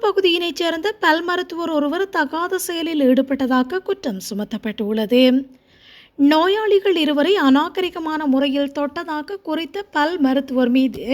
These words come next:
குற்றம் சுமத்தப்பட்டுள்ளது. முப்பத்தாறு வயதான சுனில்குமார் பட்டேல் என்ற பல் மருத்துவர் மீது இவ்வாறு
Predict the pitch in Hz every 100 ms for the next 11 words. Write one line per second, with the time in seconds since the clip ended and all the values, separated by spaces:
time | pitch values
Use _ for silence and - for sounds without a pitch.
0 | 311 - _ _ 320 320 - 349 359 339
1 | 311 214 180 208 208 196 220 214 254 262
2 | 269 - _ _ - - _ _ _ _
3 | 302 311 302 415 427 403 392 339 311 302
4 | 302 403 - 320 330 370 - 320 320 311
5 | 311 285 311 330 262 247 247 370 320 294
6 | 320 240 254 254 254 254 254 262 262 160
7 | 285 - - - 294 285 349 359